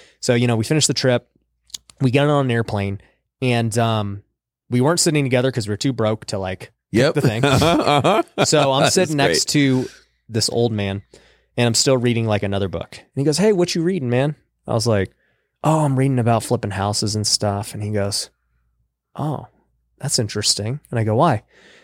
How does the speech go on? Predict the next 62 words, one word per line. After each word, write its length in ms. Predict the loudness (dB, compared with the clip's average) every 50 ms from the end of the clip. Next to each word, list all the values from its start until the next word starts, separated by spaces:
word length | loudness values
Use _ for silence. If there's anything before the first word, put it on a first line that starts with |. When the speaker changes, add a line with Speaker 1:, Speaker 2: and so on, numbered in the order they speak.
| _ _ _ _ _ _ _ _ _
Speaker 1:
He 140 | 0 2
goes, 360 | 4 4 4 4 4 2 0 -2 -4 -8 -12 -16 -18 _
"Because, 420 | -6 -4 0 0 2 2 0 0 -2
you 80 | -4 -4
know, 100 | -4 -4
I 80 | -4
flip 400 | -4 -2 -2 0 0 -2 -4 _ _ _ _ _ _ _ _ _ _ _
hundreds 380 | -4 -2 0 0 0 0 -2 -2
of 80 | -4 -6
homes, 400 | -6 -8 -8 -8 -8 -8 -8 -6
and, 280 | -6 -6 -6 -6 -10 -14 -18 -20 _ _ _ _ _ _ _
you 100 | -2 0
know, 180 | 0 2 2
that's, 340 | 2 2 2 0 0 0 -2
that's 240 | -2 -4 -2 -2 0
what 80 | 0 0
I've 120 | -2 -2
done 320 | -2 -2 0 0 -2 -4 -6 -10 _
for 160 | -10 -6 -4
my 100 | -4 -2
whole 180 | -2 -2 -2 -2
life, 400 | -2 -2 -2 -2 -2 -4 -4 -6
and, 220 | -6 -6 -6 -10 _ _ _ _ _ _ _ _ _ -4
you 80 | -2
know, 80 | 0 0
all 60 | 0
this." 300 | 2 2 2 2 0 0
And 100 | -2 -2
I 40 | -4
was 120 | -4 -4 -4
like, 280 | -4 -6 -6 -10 -16 _ _ _ _ _ _ _ _ _ _ _ _ _
"Yeah, 360 | -2 0 2 2 2 0 0 -2
dude, 280 | -2 0 0 0 0
like, 160 | 0 -2 -2
I'm 100 | -2 -4 -2
learning 260 | -2 0 0 0 0
about 380 | 0 0 -2 -2 -4 -6 _ -4
this, 240 | 0 0 0 0 -2 -4
this 280 | -2 0 0 0 0 0
thing 320 | 2 2 2 2 0 0
and 140 | -2 0 0
that 200 | 0 0 0 0
Speaker 2:
Yeah. 120 | 2 2
Speaker 1:
thing. 220 | 2 2 0 0 -2
Like, 180 | -2 -2 -2
is 120 | -2 -2 -2
it 160 | -2 -4 -4
real? 300 | -2 0 2 2 2 2
Like, 240 | 0 0 0 0 0
does 180 | 0 0 2
it 60 | 4
Speaker 2:
Yeah, 80 | 4 4
Speaker 1:
work?" 80 | 4 4
Speaker 2:
yeah, 40 | 4
Speaker 1:
He's 200 | 2 2 2 2 2
Speaker 2:
yeah, 40 |
Speaker 1:
like, 120 | 0 0 -2
Speaker 2:
yeah. 60 | -2 -2
Speaker 1:
"Oh 100 | 0 0
yeah, 220 | 2 2 0 0 -2
dude. 280 | -2 -4 -4 -2 -2
Like, 400 | -2 -2 -2 -4 -6 -10 -14 _